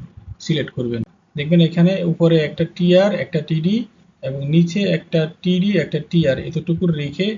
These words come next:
এই লেখাগুলোকে সব আপনি এখান থেকে ডিলিট করে দিবেন এইভাবে। ঠিক আছে? ডিলিট করে এখানে এন্টার দিয়ে একটু জায়গা ফাঁকা করে রাখবেন। রেখে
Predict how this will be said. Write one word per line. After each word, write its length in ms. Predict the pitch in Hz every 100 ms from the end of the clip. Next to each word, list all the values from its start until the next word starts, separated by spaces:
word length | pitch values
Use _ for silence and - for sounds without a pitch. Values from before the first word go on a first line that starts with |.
| -
এই 380 | 170 202 214 196
লেখাগুলোকে 600 | 165 151 151 147 143 147
সব 220 | 151 131
আপনি 260 | 135 - 139
এখান 160 | 143
থেকে 280 | 151 147 220 - _ _ - 151
ডিলিট 280 | 147 131 -
করে 160 | 123
দিবেন 240 | 120 117 120
এইভাবে। 320 | 117 113 110 - _ _ _ _ _ _
ঠিক 100 | 170
আছে? 240 | 196 170 - - - - -
ডিলিট 240 | 165 196 196
করে 120 | 214
এখানে 200 | 190 196
এন্টার 400 | 156 147 165 165
দিয়ে 200 | 190 180
একটু 180 | - 147
জায়গা 340 | 143 139 131
ফাঁকা 320 | - 127 131
করে 260 | 123 151 151
রাখবেন। 480 | 156 147 170 214 208 - - _ -
রেখে 360 | 156 165 165